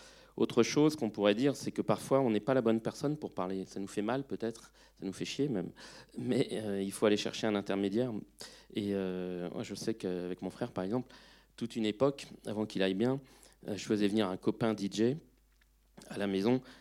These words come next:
parce que mon frère était un fanat de musique et il rigolait, il échangeait beaucoup avec ce copain D J. Et, euh, du coup, nous, on pouvait reparler derrière, euh, donc voilà, donc le, c'est peut-être le rôle des associations aussi, mais un autre, une autre astuce, c'est de se mettre en retrait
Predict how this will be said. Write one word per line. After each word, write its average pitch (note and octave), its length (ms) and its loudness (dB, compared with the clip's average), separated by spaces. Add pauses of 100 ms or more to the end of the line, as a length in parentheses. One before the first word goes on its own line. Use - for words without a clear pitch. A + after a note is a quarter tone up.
(120)
parce G2+ 140 0
que A2+ 80 2
mon G#2 80 4
frère G#2+ 180 0
était G2 160 -2
un F2 100 -4
fanat A2+ 240 0
de G#2+ 60 0
musique G#2 380 -2 (240)
et G2+ 80 0
il G2 420 2
rigolait, G2+ 560 4
il G2 80 2
échangeait F#2 320 -2
beaucoup A2+ 280 -4
avec G#2+ 140 0
ce - 100 -8
copain F#2+ 300 -2
D F2+ 160 -6
J. A#2 220 -4 (480)
Et, G2 220 -4
euh, F2+ 120 -2
du F2+ 120 -4
coup, A#2+ 160 2
nous, A2+ 100 2
on F#2+ 140 -2
pouvait F#2 220 -6
reparler F#2+ 420 -4
derrière, G2 480 -4
euh, F2+ 180 -10 (480)
donc G2 80 0
voilà, G2+ 220 4
donc F#2 240 -4
le, F2 280 -6
c'est - 140 -10
peut-être - 140 -6
le F#2 80 -2
rôle F#2+ 100 -2
des F2 140 -2
associations F2 520 -6
aussi, C3 300 -4
mais G#2+ 240 0 (360)
un G2+ 120 -4
autre, A2 260 -2
une G2 220 0
autre G#2 140 0
astuce, C#3 300 -2
c'est - 140 -8
de - 60 -20
se - 140 -6
mettre G#2 220 0
en F#2 100 -2
retrait A#2 360 -6